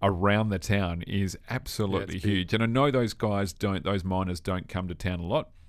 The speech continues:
Speaker 1: but they are increasingly, so there's more and more of them up there, and so they increasingly will be looking for somewhere down the
Speaker 2: On the
Speaker 1: road.
Speaker 2: fringes, yeah.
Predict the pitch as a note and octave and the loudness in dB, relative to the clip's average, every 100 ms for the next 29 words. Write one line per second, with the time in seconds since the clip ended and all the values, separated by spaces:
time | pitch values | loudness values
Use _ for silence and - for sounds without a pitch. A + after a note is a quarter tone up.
0 | - - F#2+ A2 G#2 G2+ G2 A2+ A#2 - | -18 -8 0 2 4 0 0 0 2 0
1 | G#2+ G2 - F2+ G#2+ G2+ G2 A2 B2+ A2 | -2 -2 -4 -2 0 0 0 4 4 4
2 | G2+ G2 A2 F#2+ F#2 E2+ A2 E3+ E3+ - | 4 2 0 0 0 0 -2 -2 -4 -12
3 | - - G2+ G2+ F#2 F#2 - G2 - G#2+ | -10 -4 -2 0 0 -4 -6 -8 2 2
4 | G2+ G2 F#2 F2+ F2+ F#2+ F#2+ F#2 G2 - | 2 -2 -2 -4 -2 -2 0 0 0 -2
5 | F2+ F2+ - F#2 F#2 F#2 F2 E2 - - | -6 -4 -2 -2 -2 -2 -4 -6 -10 -2
6 | G#2 G2 F2+ F2+ F#2+ G#2 D3 A2+ G#2 G2 | 2 2 2 4 6 6 4 2 0 -2
7 | F#2+ G2+ | -4 -4